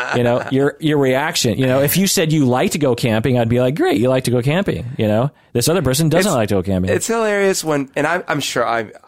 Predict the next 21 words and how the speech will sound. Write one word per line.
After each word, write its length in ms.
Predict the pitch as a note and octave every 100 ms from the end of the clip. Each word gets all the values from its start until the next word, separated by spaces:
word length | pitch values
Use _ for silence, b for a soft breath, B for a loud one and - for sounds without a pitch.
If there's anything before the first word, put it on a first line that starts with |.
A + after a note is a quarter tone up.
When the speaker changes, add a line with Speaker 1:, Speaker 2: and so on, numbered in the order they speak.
| -
Speaker 2:
I 180 | A#2 B2+
know 280 | C3+ C#3+ D#3
I've 240 | B2 -
done 180 | A#2 A2
it 140 | G2+
too 160 | - G#2+
with 120 | G2+
my 220 | G2+ A2
own 160 | G#2 G2+
things, 220 | G#2 G2
but 100 | C#3
it's 140 | D3
hilarious 320 | G3 G3+ G3 F3
when 100 | C#3+
people 300 | C3+ D#3 D3+
assume 380 | - B2 A#2
that 120 | A2+ G#2
because 320 | G#2 A2 G2
they 220 | A#2 D3
like 260 | C3+ A#2+ -
stuff, 420 | - F2+ F2